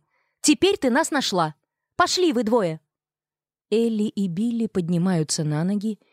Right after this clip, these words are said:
и уходят вслед за Мэри с пустыря, пролезая через дыру в заборе с гораздо большей легкостью, чем это сделала Сара.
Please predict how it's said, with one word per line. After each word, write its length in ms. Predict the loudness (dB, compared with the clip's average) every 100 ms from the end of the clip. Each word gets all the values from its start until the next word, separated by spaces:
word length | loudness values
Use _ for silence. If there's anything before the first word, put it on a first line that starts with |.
| _ _
и 120 | 0
уходят 480 | 2 0 -2 -2 -2
вслед 360 | -2 -2 0 0
за 140 | 0
Мэри 260 | 0 0 -2
с 120 | -4
пустыря, 640 | -6 -6 -2 0 0 -2 -8 _ -2
пролезая 560 | 0 2 0 0 0
через 320 | 0 -2 -2
дыру 240 | -2 -2 -2
в 80 | -4
заборе 520 | -4 -2 0 0 -2
с 60 |
гораздо 400 | -4 -4 -2 -2
большей 440 | 0 0 -2 -2 -2
легкостью, 600 | 0 -2 -4 -6 -4 -4
чем 220 | -4 -4
это 160 | -4 -6
сделала 440 | -4 -4 -4 -4
Сара. 420 | -4 -6 -8 -12